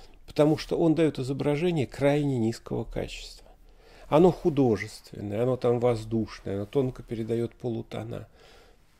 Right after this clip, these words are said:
Но это изображение, э, плоской с нулевой поверхностью матрицей цифровой камеры не воспроизведется. Или воспроизведется очень плохо.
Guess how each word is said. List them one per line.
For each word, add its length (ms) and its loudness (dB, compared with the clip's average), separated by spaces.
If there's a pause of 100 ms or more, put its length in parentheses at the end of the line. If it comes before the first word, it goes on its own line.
(240)
Но 400 -4
это 420 -6
изображение, 920 -4
э, 680 -6 (160)
плоской 640 -2 (220)
с 120 -10
нулевой 400 2
поверхностью 840 -4 (680)
матрицей 560 0
цифровой 680 -4 (520)
камеры 420 -4
не 160 -6
воспроизведется. 920 -10
Или 80 -4
воспроизведется 760 -6
очень 360 -4
плохо. 440 -12